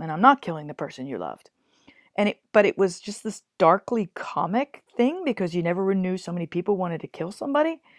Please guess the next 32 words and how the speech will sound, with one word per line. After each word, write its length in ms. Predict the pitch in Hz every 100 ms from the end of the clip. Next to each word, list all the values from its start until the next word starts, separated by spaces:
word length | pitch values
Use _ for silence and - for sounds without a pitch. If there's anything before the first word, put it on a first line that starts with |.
| _ _ _ _ _ _ _ -
And 480 | 226 233 226 226 233 _ _ -
there 220 | 196 254
was 160 | 330 359
no 260 | 285 269
narrative 360 | 247 208 185 151
arc 400 | 143 - - - _ _ _ _ _
because 280 | 180 196 180
it 80 | 180
just 220 | 226 -
was 180 | 190 170
one 220 | 175 190
after 220 | 190 185
the 100 | 165
next, 280 | 160 170 -
after 220 | 170 160
the 100 | 156
next, 260 | 156 170 -
after 200 | 156 147
the 120 | 156
next 300 | 165 214 -
of 100 | 165
some 200 | - 170
ridiculous 520 | 165 160 147 160 165
story. 420 | - 302 226 175 - _ - _ -
And 140 | 196
so 160 | - 226
we 160 | 208 202
almost 380 | 226 330 - -
gave 200 | 175 165
up 200 | 202 127
on 180 | 131
it. 180 | 151 -